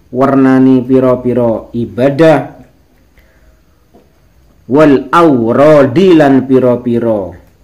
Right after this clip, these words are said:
wirid lan piro-piro wiritan. Allati yo ibadah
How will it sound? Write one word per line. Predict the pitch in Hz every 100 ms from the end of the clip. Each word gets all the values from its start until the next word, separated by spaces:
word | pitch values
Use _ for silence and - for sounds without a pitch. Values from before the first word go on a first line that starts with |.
| _ _ - 98
wirid | 117 156 156 143 120 - - _
lan | 110 117 117 113
piro-piro | 113 110 107 107 107 101
wiritan. | 104 120 160 151 135 104 82 80 - _ _ _ _ _ _ _ _ _ _ _ _ _ _ _ _ _ _ _ _ _ _ _ _ _ _ _ _ _ _ _ -
Allati | 139 143 143 139 - 143 139 127 117
yo | 123 139 139 127 107 92 _ _ _ _ _ _ _ _
ibadah | 104 113 123 120 120 165